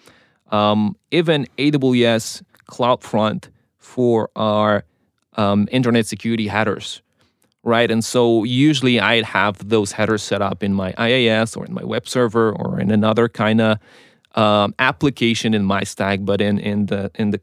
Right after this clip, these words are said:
in, in, in RiseUp and in newer companies, you will have a lot of that non-business logic stuff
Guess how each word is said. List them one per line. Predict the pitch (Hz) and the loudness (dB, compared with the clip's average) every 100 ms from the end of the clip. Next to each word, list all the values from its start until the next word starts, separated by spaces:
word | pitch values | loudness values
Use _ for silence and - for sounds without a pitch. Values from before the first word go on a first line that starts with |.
| _ | _
in, | 110 104 101 | -2 0 -2
in, | - 107 101 | -2 -2 -2
in | 101 107 95 | -2 0 0
RiseUp | 95 160 143 98 - | 4 2 4 0 0
and | 107 104 | -2 0
in | 101 95 | 2 2
newer | 98 143 - | 2 2 0
companies, | - 151 160 101 107 - | 0 -2 -2 -4 -4 -4
you | 113 | -4
will | 107 | -4
have | 98 101 92 | -4 -6 -4
a | |
lot | 95 - 127 | -6 -4 -2
of | 151 120 | -4 -4
that | 110 110 _ _ _ _ | -4 -4 _ _ _ _
non-business | 117 107 110 113 107 117 113 107 - | -4 0 2 2 0 -2 -4 -8 -2
logic | 113 117 110 - | 0 0 -2 -8
stuff | - 107 95 | -4 -2 -2